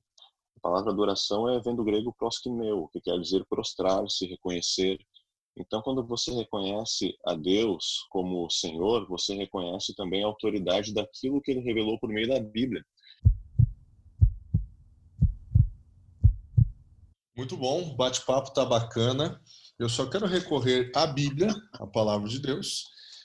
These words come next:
Speaker 2: É, no livro de Mateus, capítulo cinco, no verso dezessete,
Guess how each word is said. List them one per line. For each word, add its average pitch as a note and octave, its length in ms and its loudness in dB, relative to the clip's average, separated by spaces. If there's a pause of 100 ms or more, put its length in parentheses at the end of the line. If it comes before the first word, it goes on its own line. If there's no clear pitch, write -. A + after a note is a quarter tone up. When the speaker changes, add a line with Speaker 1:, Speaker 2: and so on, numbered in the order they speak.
(140)
Speaker 2:
É, G#2+ 400 0
no G#2+ 240 -2
livro B2+ 180 -2
de B2+ 60 -6
Mateus, C3 400 0
capítulo B2 500 -2
cinco, D3 360 -2
no B2 80 -2
verso B2+ 280 -2
dezessete, A#2 960 -2